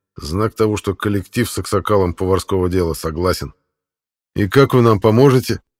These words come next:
влез Дюшхе. «Через час в сторону большого корпуса отправится транспорт с нашей продукцией.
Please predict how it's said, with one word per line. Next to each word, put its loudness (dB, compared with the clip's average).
влез -10
Дюшхе. -8
«Через 0
час 4
в -12
сторону 4
большого 4
корпуса 0
отправится 0
транспорт 0
с -14
нашей 0
продукцией. -2